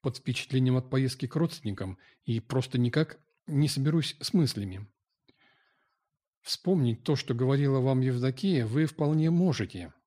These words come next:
едва не вспылила я. «Речь шла об убийстве. Этого так просто не забудешь». «Хорошо, я подумаю», надулась Фимушкина.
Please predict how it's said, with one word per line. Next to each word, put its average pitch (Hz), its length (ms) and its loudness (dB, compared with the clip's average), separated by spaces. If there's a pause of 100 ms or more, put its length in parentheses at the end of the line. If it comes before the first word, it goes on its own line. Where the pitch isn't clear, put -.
(160)
едва 104 340 -4
не 104 120 -4
вспылила 110 500 -4
я. 92 260 -8 (560)
«Речь 139 320 0
шла 147 300 0
об 117 260 -4
убийстве. 110 720 -2 (420)
Этого 135 300 -2
так 160 260 0
просто 123 320 -2
не 113 200 2
забудешь». 135 640 -2 (1080)
«Хорошо, - 800 0
я 135 460 -2 (300)
подумаю», 113 640 -2 (540)
надулась 110 600 -4
Фимушкина. 98 760 -8